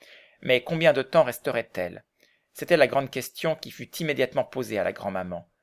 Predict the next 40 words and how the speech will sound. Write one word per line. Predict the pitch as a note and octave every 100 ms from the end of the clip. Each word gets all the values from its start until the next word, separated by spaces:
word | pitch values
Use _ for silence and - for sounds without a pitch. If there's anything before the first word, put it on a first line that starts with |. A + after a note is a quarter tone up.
| _
Celle-ci | - D3 C#3 -
déclara | D#3+ C3+ C3+ C3 D#3
que | B2+
le | A#2
grand-père | A2+ - D#3 D#3 B2+
devait | A2+ A2+
lui-même | B2 C#3+ C#3+
y |
répondre. | A2+ G#2+ - F#2+ F#2+ - _ _ _ _ _ _ -
Il | C3+
s'approchait | - E3 - D3+ F3+
justement, | D#3+ C#3+ - A#2+ A2 B2 - _ _ _ _
on | C3+ B2+
lui | B2+ C3+
fit | - F3
la | C3+
demande, | A#2 A2+ A2+ B2+ - _ _
et | - C#3 -
il | C3
fut | - E3+
d'avis | C#3+ B2 D3
que | E3
quatre | - E3+ E3+
semaines | D3 - B2 C3
seraient | D3 - A2+
nécessaires | A#2+ C#3 B2 - B2+ C3
pour | - A2+
juger | G#2+ C3 C3
de | C#3
l'effet | A2 A2+ - -
que | -
l'air | A2+ B2+ A2
de |
l'Alpe | G#2+ G#2+ B2 C3 - - -
aurait | B2+ C3
produit | - C3+ B2+ D3+
sur | -
la | A2+
petite | - - C3 B2+
demoiselle. | A#2+ A2+ G2+ F2+ E2 E2